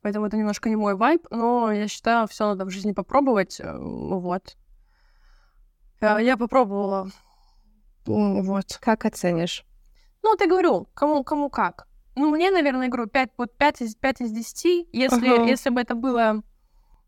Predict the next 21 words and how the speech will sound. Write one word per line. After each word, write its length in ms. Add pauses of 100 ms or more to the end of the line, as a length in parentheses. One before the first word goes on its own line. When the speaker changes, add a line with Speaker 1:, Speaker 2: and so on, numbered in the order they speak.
(120)
Speaker 1:
Ну, 200
нет, 180
все 120
равно 120
я 180
бы 80
хотела, 260
я 100
бы 80
хотела 260
быть 140
самой 260
богатой, 420
успешной, 480
хотела, 300
чтобы 280
меня... 160
Ну, 220
вы 220
поняли 320
уже 220